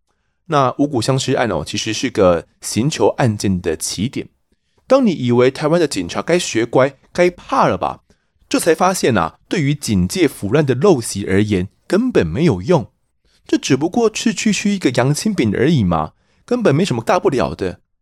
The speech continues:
得等到闹出人命了，警界乃至于人民百姓、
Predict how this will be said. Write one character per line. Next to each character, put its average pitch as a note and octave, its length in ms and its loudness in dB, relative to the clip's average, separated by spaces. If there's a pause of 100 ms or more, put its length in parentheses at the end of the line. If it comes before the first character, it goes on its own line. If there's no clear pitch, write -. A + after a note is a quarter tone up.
(320)
得 - 140 -4 (100)
等 D3+ 240 -4
到 A#2 240 -2
闹 C#3 380 2
出 B2+ 240 0
人 G#2+ 180 2
命 A2+ 340 0
了， D#2 180 -10 (400)
警 G#2 300 0
界 E3+ 340 0 (160)
乃 A2+ 160 2
至 F#3+ 220 -2
于 C#3 100 4
人 B2 160 2
民 C#3 180 2
百 E2+ 240 -2
姓、 B2+ 300 -4